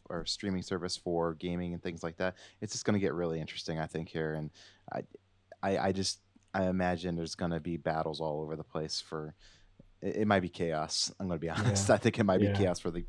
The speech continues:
Speaker 1: for video games coming, coming forward. So.
Speaker 2: Yeah. The one article I read sou-, sounded like Windows games would be available on Luna,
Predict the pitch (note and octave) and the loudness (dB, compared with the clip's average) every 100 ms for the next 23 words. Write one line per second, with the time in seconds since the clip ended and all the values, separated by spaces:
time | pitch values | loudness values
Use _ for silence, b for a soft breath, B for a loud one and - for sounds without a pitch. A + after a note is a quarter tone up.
0 | - E2 D#2+ E2 F2 E2+ E2 E2 - F2 | -10 -10 -6 -4 -4 -4 -6 -6 -8 -8
1 | E2+ E2 - E2 - E2+ E2+ - F2 D#2 | -10 -10 -8 -8 -6 -6 -6 -4 -4 -4
2 | - b b b b _ - G#2+ G#2 G2+ | -10 b b b b _ 2 4 2 -2
3 | - - A2+ B2 B2 A#2+ - - C#3 C#3+ | -8 -10 2 6 8 8 6 4 6 8
4 | A2+ - A2 G2+ G#2 G#2 - G#2 G2 G#2+ | 6 8 8 10 8 6 8 8 8 4
5 | - - - D3+ A#2+ G#2 G2+ F#2+ - - | -2 2 4 6 6 6 6 4 -2 -4
6 | G#2 B2+ C3 G#2+ G#2 G#2 G2+ F#2+ G2 A#2 | 6 10 10 10 6 4 4 2 4 6
7 | A#2 G#2+ F#2+ D#2+ F#2+ G2 G2 G2 F#2 F#2+ | 6 6 4 4 2 4 4 4 2 2
8 | - G2 G2 G2 G#2 G#2+ A2 | 4 4 4 2 4 4 2